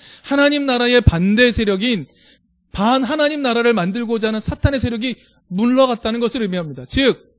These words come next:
하나님 나라가 펼쳐졌다는 것을 의미하는 거죠. 예수가 가르치고 예수가 원했던 그 뜻들이 칠십이 명이 가는 곳마다 다 펼쳐졌다는 겁니다. 그래서 예수님은 그것 때문에 너무 기쁘셨던 거죠.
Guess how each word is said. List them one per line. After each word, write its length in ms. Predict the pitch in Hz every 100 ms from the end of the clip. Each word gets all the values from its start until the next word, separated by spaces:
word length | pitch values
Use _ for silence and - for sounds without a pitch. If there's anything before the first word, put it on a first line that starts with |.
| _
하나님 460 | - 302 320 330
나라가 480 | 302 214 196 233 160 - _ _
펼쳐졌다는 760 | - 311 - 294 233 - 269
것을 260 | 262 226 202
의미하는 360 | 196 208 208 175
거죠. 260 | 135 127 _ _ _ - -
예수가 600 | 202 254 254 247 262 233
가르치고 880 | 170 202 277 - 247 262 247 151 - _ _ _
예수가 320 | 202 220 247 247
원했던 380 | 202 240 247 226
그 160 | 226
뜻들이 800 | - 302 294 - 240 277 196 139 _ _ _ _
칠십이 480 | - 349 - 302 277
명이 180 | 277 277
가는 240 | - 226
곳마다 360 | 226 220 220 226
다 160 | - 214
펼쳐졌다는 680 | - - 294 262 269 247
겁니다. 440 | 214 175 135 120 120 _ _ _ _ _ _ _ _
그래서 180 | 254 277
예수님은 360 | 240 254 269
그것 340 | 240 233 294 -
때문에 360 | 311 311 294
너무 420 | 226 165 240 381 381
기쁘셨던 560 | 220 233 214 196 202
거죠. 280 | 147 131